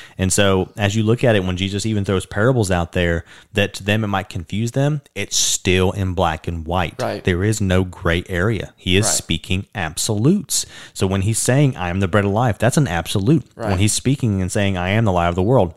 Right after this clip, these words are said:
Speaker 1: that is absolute.
Speaker 2: Right.
Speaker 1: There is no,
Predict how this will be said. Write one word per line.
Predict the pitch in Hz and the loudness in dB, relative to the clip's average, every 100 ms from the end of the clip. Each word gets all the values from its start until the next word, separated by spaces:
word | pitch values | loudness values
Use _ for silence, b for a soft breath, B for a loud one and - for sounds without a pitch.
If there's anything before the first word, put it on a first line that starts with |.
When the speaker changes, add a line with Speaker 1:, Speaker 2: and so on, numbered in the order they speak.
| - | -6
Speaker 1:
that | 90 | 0
is | 165 156 | 0 0
absolute. | 107 87 90 - 127 226 - - | -2 -4 -4 -2 2 2 2 -6
Speaker 2:
Right. | - - 87 | -10 -10 -2
Speaker 1:
There | 87 104 | 2 4
is | 135 | 4
no, | 123 120 156 185 180 | 4 4 6 6 4